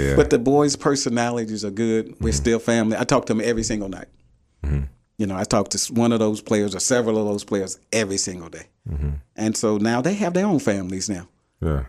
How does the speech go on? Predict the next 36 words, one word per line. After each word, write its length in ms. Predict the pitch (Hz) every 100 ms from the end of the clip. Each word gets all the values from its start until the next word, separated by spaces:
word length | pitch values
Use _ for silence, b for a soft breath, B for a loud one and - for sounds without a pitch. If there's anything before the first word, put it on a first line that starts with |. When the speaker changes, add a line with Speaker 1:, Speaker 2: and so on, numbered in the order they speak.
| - -
Speaker 2:
And 220 | 113 107
man, 300 | 147 139 117
do 80 | 110
they 120 | 110
have 120 | 107
stories 420 | - 117 110 107 101
to 60 |
tell. 240 | 98 117 95
Every 240 | 127 151 147
one 200 | 147 131
of 60 |
'em 40 | 113
have 140 | 107
a 40 | 104
Coach 280 | 113 107
Carter 240 | 107 101 98
story. 340 | - 90 - _ _
Speaker 1:
<laughs> 240 | _ _ B
I 60 | B - _ -
can 120 | 165
Speaker 2:
Every 200 | 160 151
Speaker 1:
imagine. 180 | 135 131
Speaker 2:
one 160 | 135 127
of 60 |
'em 80 | 113
have 160 | 110 98
a 40 |
Coach 320 | - 120 107 -
Carter 220 | 104 101
story. 360 | 92 92 92
You 80 | 120
should. 300 | 117 101 92 B B
Speaker 1:
<laughs> 180 | B -
Speaker 2:
And 100 | 143
if 200 | 156 - - -
you, 180 | 156